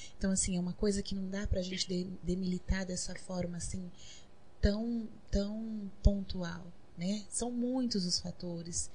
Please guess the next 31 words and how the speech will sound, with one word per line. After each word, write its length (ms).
que 120
levam 360
uma 140
pessoa 440
a 60
cometer 420
o 80
suicídio, 640
e 80
eu 80
acho 180
que 120
quando 260
ele 160
chega 540
nessa, 680
nessa, 460
nesse 340
ponto, 580
ele 160
não 160
tem 240
capacidade 720
de 100
raciocínio, 680
então 260
não 200
dá 200
pra 180
separar, 720
né? 240